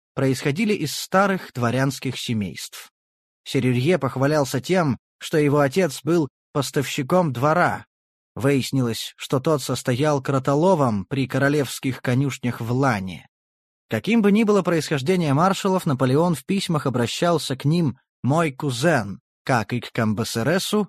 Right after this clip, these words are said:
и некоторым из высших сановников империи. Что касается нижних ступеней военной иерархии, то Наполеон, как правило, лично производил в офицеры около трети достойных,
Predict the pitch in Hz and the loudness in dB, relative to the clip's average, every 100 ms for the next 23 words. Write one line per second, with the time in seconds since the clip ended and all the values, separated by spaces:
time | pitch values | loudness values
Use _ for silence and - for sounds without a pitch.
0 | - 131 165 196 185 175 170 143 131 107 | -2 0 0 0 -2 -2 -2 -2 -4 -6
1 | 101 175 202 - 185 - - 110 117 107 | -4 -2 -2 -4 -6 -4 -2 0 0 -2
2 | 110 110 - 113 107 - 101 87 76 76 | -6 -8 -8 -6 -4 -4 -6 -8 -12 -14
3 | - - _ _ _ _ _ _ - 123 | -18 -20 _ _ _ _ _ _ -6 -2
4 | 117 117 143 135 127 123 156 120 127 - | 0 2 2 2 -2 -2 -2 -2 -4 -4
5 | 120 143 139 131 113 110 127 120 117 123 | -4 -2 0 0 0 0 0 0 -2 0
6 | 131 151 - 110 113 110 113 117 127 127 | 2 2 0 -6 -4 -4 -2 0 0 -2
7 | 107 - 123 117 117 - _ 120 131 185 | -4 0 0 2 -2 -4 _ -6 -4 -4
8 | - 131 123 120 117 117 135 113 110 117 | -4 -2 -2 -2 -2 -2 -2 -2 -6 -4
9 | - 127 123 127 113 110 - 135 175 190 | -2 -2 -2 -4 -4 -6 -4 -2 -2 0
10 | 170 - - 190 185 185 - | -2 -2 0 0 2 -2 -4